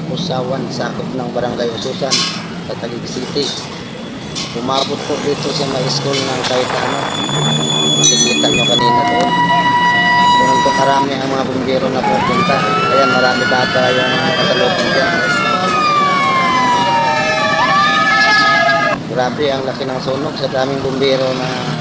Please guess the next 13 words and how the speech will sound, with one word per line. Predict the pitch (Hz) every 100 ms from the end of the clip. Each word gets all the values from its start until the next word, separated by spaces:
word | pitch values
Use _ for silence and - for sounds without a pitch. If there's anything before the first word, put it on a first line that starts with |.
| - -
pumupunta | - 123 131 127 135 139 123 135
doon | 147 120 - - - 123
at | 127 - - - - -
nagresponde. | 123 120 - 123 131 - - - - - - - - - - - - 262 - -
Ayan, | 120 127 143 151
kung | 135 135
nakikita | 131 131 123 139 135 135 135
nyo, | 143 139
marami | 135 135 131 123
pa | 131
kayo | 135 131
nakasalubong | 131 127 131 139 131 127 131 131 127
diyan. | 131 135